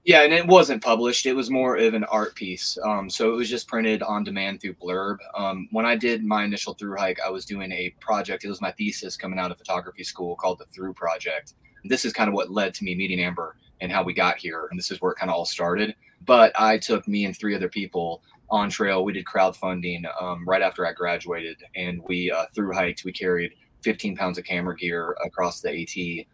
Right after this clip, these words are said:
I took fifteen thousand pictures when we were out there, and I made a coffee table book, basically. And so it was just a print on demand. It was, like, a hundred and fifty images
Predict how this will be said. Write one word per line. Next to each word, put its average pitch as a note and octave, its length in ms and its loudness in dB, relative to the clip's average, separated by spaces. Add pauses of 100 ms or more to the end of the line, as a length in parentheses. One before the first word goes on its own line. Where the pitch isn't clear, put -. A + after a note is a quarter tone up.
(200)
I F#2 100 -2
took - 220 -4
fifteen F#2+ 340 -4
thousand E2+ 320 2
pictures - 540 -8
when F2 120 -8
we E2 60 -10
were D#2 140 -2
out C#2+ 180 -4
there, D2 300 -6 (400)
and F2 520 0
I G2 120 2
made F2+ 440 2
a E2+ 200 -2
coffee G2 300 4
table - 280 -2
book, F2+ 260 -4
basically. E2 580 -6
And E2+ 120 -8
so E2+ 400 0 (280)
it G#2+ 140 2
was G2 140 2
just G2 160 0
a - 60 -4
print F2+ 180 0
on E2+ 140 0
demand. E2+ 480 -2 (160)
It G2+ 60 -4
was, F2+ 140 -6
like, G#2+ 140 0
a F#2+ 60 -4
hundred F#2 260 -2
and F2 100 -12
fifty F2 280 -6
images E2 560 -8